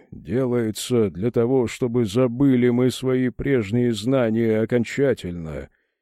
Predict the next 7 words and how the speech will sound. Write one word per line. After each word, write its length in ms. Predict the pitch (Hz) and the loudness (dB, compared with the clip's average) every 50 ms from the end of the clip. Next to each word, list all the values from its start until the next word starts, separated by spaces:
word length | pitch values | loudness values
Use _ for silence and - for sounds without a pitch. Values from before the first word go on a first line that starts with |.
| _ _ _ _ _ _ | _ _ _ _ _ _
чтобы 380 | - - - 147 131 135 135 135 | -18 -6 -4 -2 0 0 2 2
не 100 | 143 135 | 2 0
помнили 580 | - 160 160 147 127 131 131 127 120 117 113 | 2 2 2 2 2 2 2 2 2 2 2
ничего 840 | 117 139 156 - - - - 151 160 156 160 165 156 135 117 110 107 | 2 2 2 0 -2 -4 -4 -2 0 2 2 4 4 4 4 2 0
о 60 | 117 | 0
духовном 680 | 123 139 135 123 - 147 156 147 117 120 135 135 127 | 0 0 0 0 2 2 2 2 2 2 0 2 2
мире. 680 | 131 135 147 160 160 151 127 110 98 87 78 - - | 2 2 4 4 4 4 4 2 2 0 -2 -4 -6